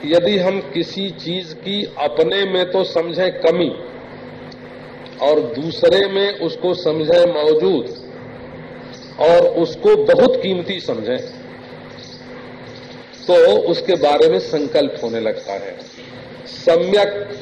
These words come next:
सम्यक तो की कल्पना है। संकल्प माने, सम माने सम्यक और कल्प माने कल्पना। किसी चीज को बढ़िया समझने लगना, ये चीज बहुत बढ़िया है,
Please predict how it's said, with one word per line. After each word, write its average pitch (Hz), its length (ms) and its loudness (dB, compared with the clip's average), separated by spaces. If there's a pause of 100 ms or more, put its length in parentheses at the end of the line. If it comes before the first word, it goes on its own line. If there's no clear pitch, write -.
(160)
सम्यक 170 800 0
तो 175 100 2
की 220 200 -2
कल्पना 156 720 0 (680)
है। - 440 -6 (1120)
संकल्प 175 680 0
माने, 208 300 2 (360)
सम 190 420 2
माने 180 340 2
सम्यक 165 960 0
और 147 120 2
कल्प 175 420 2
माने 165 200 0
कल्पना। 127 540 0 (840)
किसी 214 380 -2
चीज 196 480 -4
को 214 260 4
बढ़िया 165 440 4
समझने 156 540 0
लगना, 156 680 0
ये 180 60 -2
चीज 170 380 -8
बहुत 135 260 -2
बढ़िया 135 500 2
है, 156 140 6